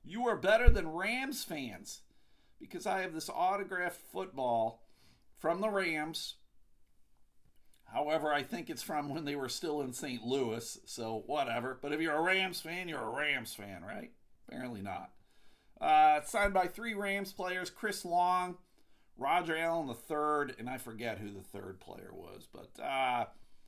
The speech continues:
it's still up for sale. No fucks came along and bought it. Bunch of fucking cheap-ass Rams fans. <laughs> Ah, it's always a bummer.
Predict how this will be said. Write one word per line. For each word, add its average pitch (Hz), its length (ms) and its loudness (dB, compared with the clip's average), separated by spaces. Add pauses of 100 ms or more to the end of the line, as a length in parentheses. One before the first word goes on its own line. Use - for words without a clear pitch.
(180)
it's 190 180 -2
still 190 300 0
up 196 160 0
for 214 100 -4
sale. 202 460 -2
No 208 300 0
fucks - 580 4
came 214 300 -4
along 190 640 6 (840)
and 113 160 -8
bought 170 380 4
it. 110 180 -6 (460)
Bunch 131 220 -6
of 101 120 -6 (640)
fucking 110 540 -6 (100)
cheap-ass 143 720 0
Rams 131 540 -6
fans. 143 580 -4 (300)
<laughs> 156 100 -4 (2250)
Ah, 151 340 6
it's 117 120 -2
always 107 360 2
a - 40 -16
bummer. - 160 -18